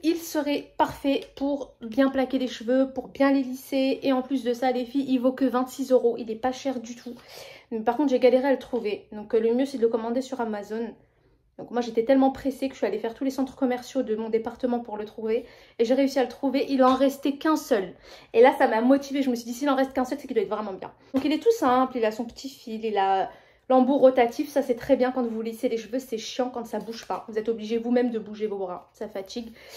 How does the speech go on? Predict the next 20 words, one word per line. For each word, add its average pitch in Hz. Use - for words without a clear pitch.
Euh, 226
par -
contre, 302
les 240
plaques, 277
elles 226
sont 269
fines. 262
Et 208
moi, 226
pour 233
les 214
cheveux 226
épais, 262
il 233
me 214
faut 247
des 220
plaques 220
épaisses. -